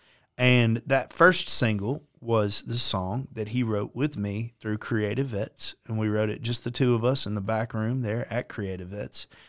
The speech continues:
um, about how he felt having to go to the graveside after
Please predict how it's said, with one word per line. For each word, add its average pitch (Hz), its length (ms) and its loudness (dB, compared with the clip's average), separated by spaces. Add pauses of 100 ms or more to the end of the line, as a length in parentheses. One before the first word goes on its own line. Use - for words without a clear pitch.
(360)
um, 104 420 4 (220)
about 120 460 6 (580)
how 127 180 4
he 131 160 4
felt 139 400 4 (280)
having 127 340 4
to 123 80 2
go 131 420 6 (600)
to 139 140 6
the 131 120 6
graveside 123 640 6
after 110 500 -2